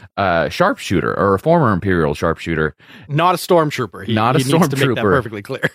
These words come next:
Speaker 2: <laughs>
Speaker 1: I loved some of the quips in this episode. So the
Speaker 2: Mm-hmm.
Speaker 1: first one, when Mando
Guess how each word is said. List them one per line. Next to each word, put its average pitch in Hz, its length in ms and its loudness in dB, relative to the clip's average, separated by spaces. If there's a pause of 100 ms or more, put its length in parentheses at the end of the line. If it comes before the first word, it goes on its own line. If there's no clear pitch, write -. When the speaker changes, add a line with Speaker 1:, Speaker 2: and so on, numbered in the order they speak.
(100)
Speaker 2:
<laughs> - 160 -14
Speaker 1:
I 165 560 2
loved 113 720 2
some 113 420 0
of 98 180 -2
the 98 500 2
quips - 600 -2
in 90 220 0
this 90 200 -2
episode. 90 540 -4 (220)
So 143 120 0
the 120 100 0
Speaker 2:
Mm-hmm. 123 80 -6
Speaker 1:
first 165 280 0
one, 98 320 2
when 101 320 2
Mando 110 560 2